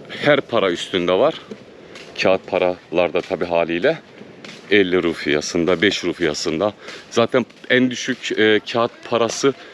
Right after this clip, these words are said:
beş rufiya olması lazım. Ve, e, en yükseği beş yüz rufiyadan oluşuyor. Genelde para bozduğunuzda zaten büyük bir miktar hep beş yüz, beş yüz veriyorlar. Ama işte s-,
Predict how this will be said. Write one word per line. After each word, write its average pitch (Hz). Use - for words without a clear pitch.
beş 120
rufiya 120
olması 90
lazım. 95
Ve, 110
e, 101
en 101
yükseği 110
beş -
yüz -
rufiyadan 87
oluşuyor. 117
Genelde 143
para 143
bozduğunuzda 143
zaten 123
büyük 120
bir 120
miktar 131
hep 127
beş 131
yüz, 117
beş 120
yüz 107
veriyorlar. 92
Ama 143
işte 135
s-, -